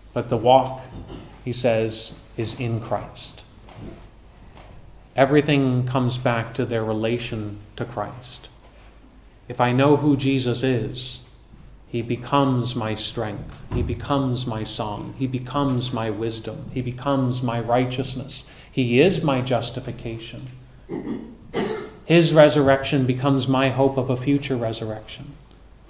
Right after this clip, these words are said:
His word is my truth. His will is my, my will. Everything now is with reference to Christ.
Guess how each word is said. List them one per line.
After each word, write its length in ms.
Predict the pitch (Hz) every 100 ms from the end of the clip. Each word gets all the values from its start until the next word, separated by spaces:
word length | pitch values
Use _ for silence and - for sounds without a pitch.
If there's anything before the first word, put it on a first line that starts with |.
| - -
His 260 | 151 160 127
word 560 | 123 151 151 131 131
is 220 | 151 151 139
my 240 | 127 123
truth. 640 | - - 147 127 - - -
His 260 | - 151 123
will 520 | 117 147 160 139 123
is 240 | 147 139 135
my, 360 | 131 127 123 - - -
my 280 | 127 123 127
will. 420 | 113 117 113 - - - - -
Everything 560 | 156 160 165 160 147 135
now 280 | 135 131 127
is 160 | 127
with 220 | 120 113 117
reference 640 | 127 123 - - 117 120
to 100 | -
Christ. 640 | 123 - 110 - - -